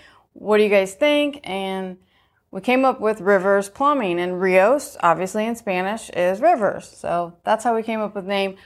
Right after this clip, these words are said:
We thought it was really cool. It was fun. We included the family, and, and it just meant a lot to me. I know it meant a lot to the family,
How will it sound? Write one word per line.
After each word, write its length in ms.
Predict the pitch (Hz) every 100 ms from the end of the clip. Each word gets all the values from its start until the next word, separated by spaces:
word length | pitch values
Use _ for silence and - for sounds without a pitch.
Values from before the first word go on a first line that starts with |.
| _ -
We 80 |
thought 200 | 196 208
it 40 | 175
was 80 | 180
really 180 | 165 -
cool. 540 | - 302 294 294 294
It 400 | - - _ -
was 120 | 180
fun. 560 | - 285 269 262 254 247 _ _ _ _ _ _ _
We 400 | 190 196 190 175
included 460 | 151 190 220 196 175
the 60 |
family, 640 | - 269 269 254 247 240 220
and, 280 | 156 - - - _ _
and 200 | 196 190
it 60 | 156
just 220 | 180 175
meant 220 | 170 160
a 60 | 170
lot 380 | 175 165 - -
to 100 | 175
me. 420 | 226 214 175 175
I 160 | 156 180
know 200 | 170 156
it 40 |
meant 180 | 180 170
a 60 |
lot 180 | 170 -
to 80 | -
the 80 | 170
family, 580 | - 185 175 170 165